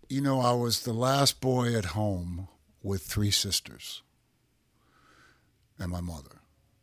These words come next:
And at the time, I hated it. But now and for many years, I'm forever grateful. Uh, I learned so much about, uh,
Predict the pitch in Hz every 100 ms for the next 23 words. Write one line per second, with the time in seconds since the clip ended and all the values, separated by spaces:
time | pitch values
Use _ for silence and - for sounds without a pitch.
0 | _ _ _ _ _ _ - 110 110 107
1 | 110 110 110 104 - _ _ _ _ _
2 | _ _ _ _ _ _ _ _ _ -
3 | - 101 127 143 110 95 113 92 - -
4 | _ _ _ _ _ _ _ _ _ _
5 | _ _ 110 101 - _ _ _ 104 98
6 | 107 120 101 90 90 95 - 95 90 -
7 | - - 90 90 90 87 92 101 92 87
8 | - 113 104 98 95 85 98 98 98 95
9 | 101 107 - 78 71 - _ _ _ _
10 | - 95 101 98 107 104 104 101 - 117
11 | 117 113 104 82 - - - _ _ _
12 | _ _ _ _ 101 90 95 95 - 123
13 | _ _ _ _ _ - 110 104